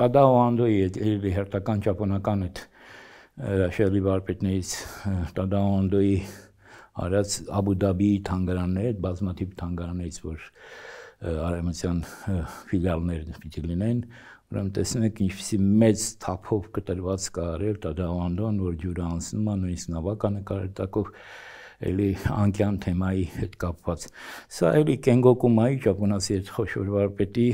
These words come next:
Շոտլանդիայում արած թանգարանն է, Դուդե մուզեում, հա, ը, որը նույնպես այդ անկյունների բան է, արդեն ջրի վրա, ը, խոյացող տենց ինչ-որ ռելիկտային նավի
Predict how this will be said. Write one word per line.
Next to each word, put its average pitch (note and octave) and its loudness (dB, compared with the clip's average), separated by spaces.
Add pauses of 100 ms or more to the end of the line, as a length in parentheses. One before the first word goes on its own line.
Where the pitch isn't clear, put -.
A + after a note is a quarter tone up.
(500)
Շոտլանդիայում A2 4
արած G2 0
թանգարանն F#2+ 2
է, A#2+ 2 (1080)
Դուդե F#2 2 (120)
մուզեում, E2 -4
հա, G#2 -4 (720)
ը, G2 0 (960)
որը A2 10 (400)
նույնպես G#2+ 4
այդ - -4
անկյունների G2 2
բան G2 2
է, - 6
արդեն G#2 4
ջրի G2+ 4
վրա, A2+ 4 (100)
ը, - -10 (220)
խոյացող F#2+ 0
տենց F2 -2
ինչ-որ F#2 -6 (720)
ռելիկտային F#2+ 2
նավի F2+ 0